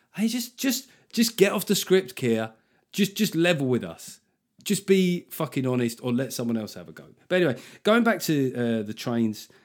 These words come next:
going back to the train system, it's a delicate time for trains. You know, we've had a long period where we haven't used them or we haven't been able to use them. People working from home more.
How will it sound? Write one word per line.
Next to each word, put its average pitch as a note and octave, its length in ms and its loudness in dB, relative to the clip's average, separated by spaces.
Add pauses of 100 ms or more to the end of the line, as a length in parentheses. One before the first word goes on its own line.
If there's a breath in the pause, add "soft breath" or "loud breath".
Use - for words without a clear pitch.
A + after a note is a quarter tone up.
(320 soft breath)
going E3 140 -2
back E3+ 140 -6
to C3+ 100 -8
the A#2+ 60 -6
train G#2+ 260 -10
system, G#2 300 -14
it's F#3+ 160 -10
a - 20 -8
delicate D4+ 360 -6
time E4+ 260 -4
for - 80 -18
trains. D#3+ 320 -6
You C#3+ 80 -2
know, F3 40 0
we've G3+ 120 -2
had G#3+ 100 -2
a A3 40 -4
long B3 200 -4
period A3+ 160 -2
where F3+ 80 0
we D#3+ 80 -2
haven't D#3+ 260 -2
used C#3 260 -2
them A#2 140 -2
or B2+ 60 -4
we A#2+ 80 -2
haven't A#2+ 140 -4
been A2+ 120 -2
able A#2+ 220 -2
to A#2 140 -6
use A2+ 160 0
them. A#2 120 -6 (360 loud breath)
People D#3+ 240 -2
working D3 360 0
from B2 200 -4
home C3+ 260 0
more. C3 380 2